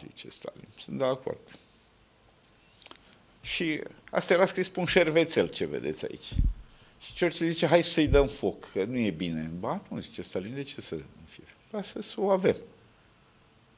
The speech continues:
"Nu, nu, nu", zice, "să o păstrăm. Pentru istorie, ca să se vadă că noi ne-am înțeles, nu am avut dezacorduri în această privință." Lui Churchill, de fapt, era frică că află Roosevelt, că a vândut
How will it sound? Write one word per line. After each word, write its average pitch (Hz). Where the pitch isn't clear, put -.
"Nu, 208
nu, 190
nu", 170
zice, 180
"să -
o 190
păstrăm. 190
Pentru 156
istorie, 170
ca 104
să -
se 123
vadă 160
că 117
noi 127
ne-am 135
înțeles, 175
nu 120
am 107
avut 98
dezacorduri 92
în 80
această 78
privință." 76
Lui 95
Churchill, 113
de 120
fapt, -
era 127
frică -
că 127
află 135
Roosevelt, 98
că -
a 82
vândut 80